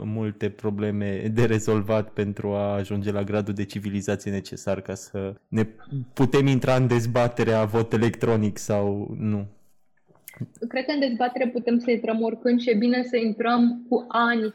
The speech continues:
Speaker 2: înainte să-l implementăm. Pentru că dezbaterea în sine se va schimba în funcție de cât de multă emoție e în jurul unui subiect.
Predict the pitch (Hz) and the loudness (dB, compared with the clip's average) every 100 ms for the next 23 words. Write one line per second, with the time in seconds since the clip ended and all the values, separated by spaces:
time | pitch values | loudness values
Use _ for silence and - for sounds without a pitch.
0 | - 202 202 202 190 - 185 185 185 175 | -8 -4 -2 -2 -6 -8 -6 -6 -8 -12
1 | 180 185 180 - _ 208 202 202 214 214 | -12 -12 -12 -12 _ -4 -2 0 0 4
2 | 247 254 247 226 233 254 247 240 226 - | 2 2 0 -2 -2 0 0 0 -2 0
3 | 220 226 226 - 220 220 240 233 233 233 | 2 2 2 -2 2 4 2 0 2 2
4 | 233 214 196 214 208 208 - 240 - 196 | 2 2 2 2 2 0 0 -2 -2 0
5 | 214 208 208 208 214 202 233 254 240 214 | 2 4 2 0 -2 4 6 8 6 6
6 | 220 233 233 - 202 185 196 190 202 196 | 6 6 4 4 0 2 2 2 2 2
7 | 190 190 - 180 180 160 | 0 -4 -4 0 0 0